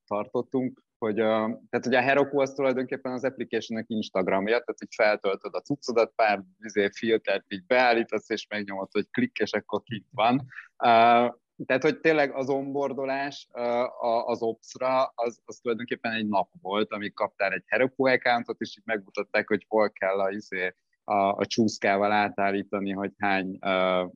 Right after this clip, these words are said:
hány dino fut, meg hogy kell promotolni, ö, productionbe, és akkor így meg hol vannak a logok, és akkor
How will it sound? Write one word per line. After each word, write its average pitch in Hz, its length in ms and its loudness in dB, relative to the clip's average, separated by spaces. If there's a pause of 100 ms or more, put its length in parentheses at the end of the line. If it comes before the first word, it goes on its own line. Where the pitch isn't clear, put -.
(120)
hány 104 260 -2
dino 113 440 0 (100)
fut, 120 320 -4
meg 104 180 -8
hogy 107 180 -2
kell 101 340 0
promotolni, 92 880 -4 (160)
ö, 90 320 -2 (140)
productionbe, 110 840 0 (260)
és 98 160 -6
akkor 107 280 2
így 107 180 0 (480)
meg 95 120 -4
hol 90 220 -4
vannak 87 280 -6
a 92 60 0
logok, 90 360 0
és - 160 -10
akkor 98 260 -2